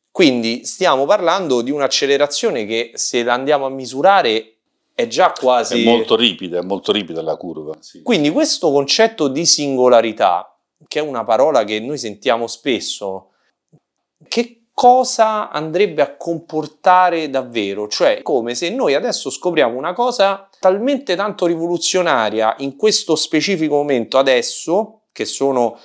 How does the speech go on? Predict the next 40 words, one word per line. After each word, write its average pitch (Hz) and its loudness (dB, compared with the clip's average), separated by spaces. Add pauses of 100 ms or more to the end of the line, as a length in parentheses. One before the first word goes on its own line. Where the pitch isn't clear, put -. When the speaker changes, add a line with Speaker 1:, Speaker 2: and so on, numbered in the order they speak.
(280)
Speaker 1:
le, 113 2
eh, 107 0
sette 123 -2
meno 120 -6
cinque, 127 0 (220)
che 185 4
stravolge 220 2
completamente 180 0
la 151 6
realtà, 135 2
e - -2
alle 240 2
sette 247 -4
meno 285 -6
quattro 285 0
ne 214 -6
scopriamo 196 -2
un'altra 247 -2
che 185 -2
la 180 2
stravolge 175 -2
ancora 170 0
di 143 0
più, 117 -6
fino 233 4
ad 185 2
arrivare 185 2
a 151 -4
un 175 -8
punto 220 -6
tale 233 2
in 175 -4
cui 139 2
le 151 0
scoperte 151 0
sono 131 -10
talmente 151 -4
tanto 123 0 (280)
veloci 120 2
da 160 -2